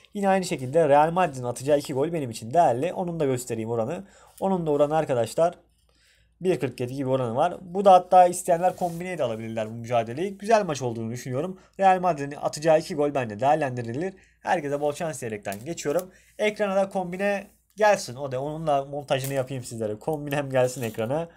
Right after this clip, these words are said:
Kombinemde arkadaşlar gördüğünüz üzere Fenerbahçe maçıyla üç buçuk alt dedim Fenerbahçe maçına. Çok fazla gol beklemediğimi söyledim.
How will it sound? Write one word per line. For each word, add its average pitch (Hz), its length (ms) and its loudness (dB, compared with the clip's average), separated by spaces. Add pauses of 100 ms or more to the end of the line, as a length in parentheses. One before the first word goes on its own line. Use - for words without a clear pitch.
(640)
Kombinemde 214 520 4
arkadaşlar 214 540 10
gördüğünüz 185 460 6
üzere 170 360 8 (260)
Fenerbahçe 190 540 8
maçıyla 190 560 8 (180)
üç - 200 -10
buçuk - 180 -2
alt 185 180 10
dedim 117 180 -2
Fenerbahçe 120 460 2
maçına. 123 340 -4
Çok 170 240 2
fazla 135 220 6
gol 139 200 4
beklemediğimi 131 540 0
söyledim. 165 480 0